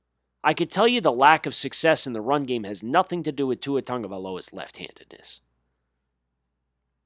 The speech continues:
I don't subscribe to the idea that all the run plays are drawn up for a right-handed quarter-, what does that even mean?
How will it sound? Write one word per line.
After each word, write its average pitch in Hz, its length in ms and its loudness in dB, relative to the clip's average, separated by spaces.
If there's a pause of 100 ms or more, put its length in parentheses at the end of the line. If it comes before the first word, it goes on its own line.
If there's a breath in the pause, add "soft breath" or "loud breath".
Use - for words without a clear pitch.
(320)
I 117 100 -8
don't 127 260 -4
subscribe 101 720 -4
to 101 80 -16
the 95 160 -10
idea 92 400 -10
that 92 340 -18
all 127 220 2
the 120 100 -4
run 110 320 -8
plays 110 360 -6
are 101 80 -12
drawn 104 380 -12
up 101 140 -10
for 101 160 -10
a 95 60 -8
right-handed 92 540 -10
quarter-, - 240 -12
what 233 100 -8
does 269 80 -12
that 277 120 -6
even 226 300 -6
mean? 135 320 -8